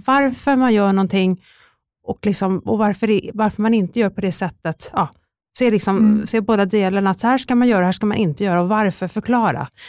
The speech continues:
Speaker 1: Så tror jag nog att de förstod mer. Men det är klart att apparaturen, det är också, alla de här ämnen som jag nämnde är nog rätt svåra egentligen. Men jag försökte göra det så lätt som möjligt.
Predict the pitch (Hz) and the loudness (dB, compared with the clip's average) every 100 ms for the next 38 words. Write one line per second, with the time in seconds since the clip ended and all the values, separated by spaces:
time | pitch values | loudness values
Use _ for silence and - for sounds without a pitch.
0 | - - - 240 277 277 165 160 151 147 | -20 -8 -6 -2 0 2 2 2 0 -2
1 | - 147 165 - 156 165 143 175 208 262 | -4 -4 -4 -2 -2 -2 -2 0 2 2
2 | 202 185 180 - - _ _ _ _ _ | 0 0 -2 -4 -12 _ _ _ _ _
3 | - 185 220 208 247 247 233 196 165 208 | -10 -4 -2 0 2 2 2 2 2 0
4 | - 208 175 - - - 220 202 240 175 | -2 0 0 -4 -8 -4 0 2 2 2
5 | 160 156 175 190 165 156 - 175 175 180 | 0 -2 -4 -4 -2 -4 -4 -2 -2 -2
6 | 180 160 180 202 208 190 139 - - - | -2 -2 -2 0 0 -2 -4 -6 -8 -8
7 | - - 165 147 156 190 190 - 175 139 | -8 -4 -2 -2 0 2 2 0 -4 -4
8 | 160 170 175 - - 214 214 208 190 165 | 0 0 0 -2 -2 -2 -2 -2 0 -2
9 | - 156 - _ _ _ _ _ 196 202 | -2 -4 -6 _ _ _ _ _ -4 -4
10 | - - 214 196 170 185 - - | -4 -6 -2 0 0 -4 -8 -16